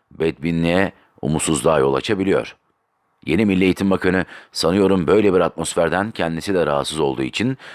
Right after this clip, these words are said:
başta taşıdığımız ifadeyi kullanıyor. "Biz eğitimde iyi değiliz" algısı var.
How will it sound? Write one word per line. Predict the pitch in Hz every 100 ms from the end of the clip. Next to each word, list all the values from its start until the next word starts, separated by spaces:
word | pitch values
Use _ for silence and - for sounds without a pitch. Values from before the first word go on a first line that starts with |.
| -
başta | - 85 - 98 110
taşıdığımız | 101 82 82 82 85 71
ifadeyi | 67 73 71 76
kullanıyor. | 76 62 60 57 - _ _ - - -
"Biz | 110 139 -
eğitimde | 90 92 101 101 127
iyi | - 101 101
değiliz" | 104 104 87
algısı | 65 60 -
var. | 58 -